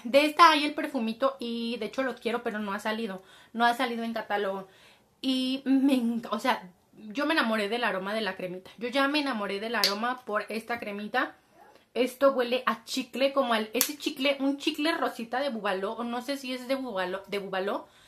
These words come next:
Sí, un, uno redondito que, que le vas como que sacando, que, que lo vas como estirando y le vas sacando el chicle y le vas cortando y cortando, bueno, así.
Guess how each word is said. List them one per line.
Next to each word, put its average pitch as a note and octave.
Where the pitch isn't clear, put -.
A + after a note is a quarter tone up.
Sí, C#4
un, D#4
uno E4+
redondito A#3
que, G#3
que G#3+
le G3
vas F#3+
como C4
que A3
sacando, F#3+
que, A3
que A#3
lo G#3+
vas G#3
como D4
estirando A#3
y A#3
le A#3
vas G#3
sacando A#3
el G3
chicle C4+
y -
le G#3+
vas G3+
cortando A3+
y -
cortando, G#3
bueno, G3+
así. A3